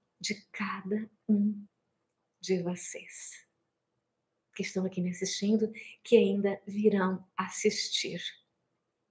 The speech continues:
Qual é a intensidade da sua luz hoje? Faça a pergunta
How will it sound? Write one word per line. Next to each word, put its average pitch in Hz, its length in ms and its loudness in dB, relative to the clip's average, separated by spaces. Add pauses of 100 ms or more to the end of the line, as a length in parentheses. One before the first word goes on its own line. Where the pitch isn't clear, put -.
(1300)
Qual 233 240 10
é 226 320 6 (220)
a 202 60 4
intensidade 190 1000 2
da 180 160 4
sua - 540 2
luz 196 680 4 (200)
hoje? - 500 -4 (2750)
Faça 180 280 -6
a - 20 0
pergunta 233 560 2